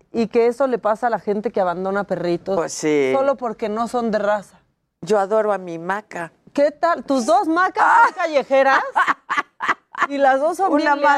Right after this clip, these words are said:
Speaker 1: leales.
Speaker 2: que otra,
Speaker 1: Sí,
Speaker 2: una
Speaker 1: un-
Speaker 2: más que otra.
Speaker 1: Una más que otra, o sea, una más que otra, pero, este, pues ahí está esa historia que se hizo viral.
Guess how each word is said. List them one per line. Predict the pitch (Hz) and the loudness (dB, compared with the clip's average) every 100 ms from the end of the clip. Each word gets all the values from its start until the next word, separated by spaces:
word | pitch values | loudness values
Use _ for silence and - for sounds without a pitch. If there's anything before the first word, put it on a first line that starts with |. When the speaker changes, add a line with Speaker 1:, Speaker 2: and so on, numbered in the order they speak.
| 262 | 0
Speaker 1:
leales. | 233 | 0
Speaker 2:
que | 269 | 2
otra, | 285 277 247 233 254 | 2 2 2 2 0
Speaker 1:
Sí, | 339 | 0
Speaker 2:
una | 302 302 277 | 0 2 0
Speaker 1:
un- | 277 | 2
Speaker 2:
más | 269 262 | 2 0
que | - 254 | 0 2
otra. | 262 254 202 185 330 | 2 0 0 0 0
Speaker 1:
Una | 330 | -4
más | 294 294 - | -2 -4 -2
que | 277 | 0
otra, | 302 294 185 - - _ | 0 0 -2 -4 -12 _
o | - 185 | -6 -6
sea, | 175 190 | -4 -4
una | 220 247 | -2 -2
más | 240 247 | -2 -4
que | - 254 | -2 -2
otra, | 262 285 | -2 -4
pero, | - 285 277 285 339 - | 0 4 6 4 2 0
este, | 226 202 - 208 190 - _ _ _ | -2 -2 -2 -2 0 -4 _ _ _
pues | 226 262 | 0 2
ahí | 262 | 0
está | - | 0
esa | 254 254 | 0 0
historia | 233 247 233 240 | -2 -2 0 0
que | 233 214 | 0 -2
se | 202 190 - | 0 -2 0
hizo | 233 233 254 | -2 0 0
viral. | 294 339 | 2 0